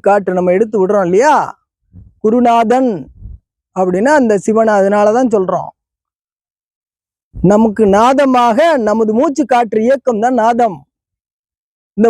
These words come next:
மூச்சு காற்றுல இருந்து நம்ம அந்த காற்றை ஊதி அதன், அதன் மூலமாக இசை சுரக்கும் கருவியை நாம வந்து படைச்சிருக்கோம்,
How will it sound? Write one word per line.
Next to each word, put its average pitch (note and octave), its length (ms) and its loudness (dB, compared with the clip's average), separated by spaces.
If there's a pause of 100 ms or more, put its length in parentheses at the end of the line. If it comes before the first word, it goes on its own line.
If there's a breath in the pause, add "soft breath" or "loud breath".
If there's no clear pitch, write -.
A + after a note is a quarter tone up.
(120)
மூச்சு D#4 320 0 (120)
காற்றுல D4 460 0
இருந்து D4 260 0
நம்ம C#4 160 2 (680)
அந்த A3+ 220 0 (680)
காற்றை B3 400 0 (200)
ஊதி A#3 280 -2 (1120)
அதன், G#3+ 320 2 (200)
அதன் A3+ 260 2
மூலமாக A#3+ 480 2 (320)
இசை C#4 320 0 (260)
சுரக்கும் B3+ 640 0
கருவியை A3+ 540 0
நாம E3+ 260 -6
வந்து D#3+ 260 -6
படைச்சிருக்கோம், F3+ 540 -6